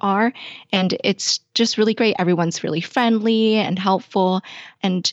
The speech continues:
there's just so much you can do. And for me, I love food. I would call myself a foodie. And this enables me to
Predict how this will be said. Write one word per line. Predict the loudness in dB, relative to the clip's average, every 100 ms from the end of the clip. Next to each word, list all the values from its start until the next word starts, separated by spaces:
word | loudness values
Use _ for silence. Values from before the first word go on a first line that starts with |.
| -2
there's | -2 0
just | 0 -2 -8
so | -8 -2 0
much | 2 0 -2 -2
you | -2
can | 0 0 0 -2 -8 -6
do. | 0 2 2 0 -6 -20 -10 -4
And | -2 -2 -2
for | 0
me, | 2 2 2 0 0 -2 -4 -14 -20 _
I | -2 2 0 -2
love | -4 0 2 2 0 -6
food. | -16 _ -2 0 2 2 0 -2 -4
I | 0 0
would | -2 -8 -4
call | 0
myself | 2 2 0
a | -2
foodie. | -2 0 2 0 0
And | -2 -2 0
this | -2 -4 -18 -20 -20 _ -4
enables | 0 2 0 0
me | 0 0
to | 0 0 0 0 -4